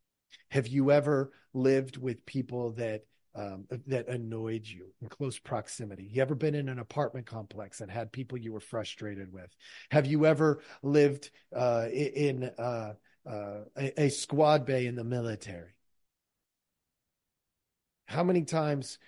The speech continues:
do you see arguments or even fights in those really densely packed populations?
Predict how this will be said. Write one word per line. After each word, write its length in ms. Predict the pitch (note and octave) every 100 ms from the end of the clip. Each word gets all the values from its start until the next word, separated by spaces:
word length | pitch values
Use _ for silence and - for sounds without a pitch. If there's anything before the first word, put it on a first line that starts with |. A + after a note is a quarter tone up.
| _
do 80 | B2+
you 300 | C#3 C3 C#3
see 440 | B2 - C3 A#2 A2 _ -
arguments 840 | C#3 C#3 B2 B2+ B2 A#2+ - - - _ _
or 180 | A#2+ A#2
even 280 | A#2 G#2 G2
fights 880 | - - B2 A2 A2+ - - - _ _
in 160 | B2 A#2
those 340 | G#2 G2+ - _ _ _ _
really 480 | C3+ B2 C#3 C3 B2
densely 720 | A2 C3+ A#2 G#2+ - A2+ G#2+
packed 500 | - G2+ F#2+ - - _ _ _ _
populations? 880 | - F#2+ G2+ F#2+ F#2 - - _ -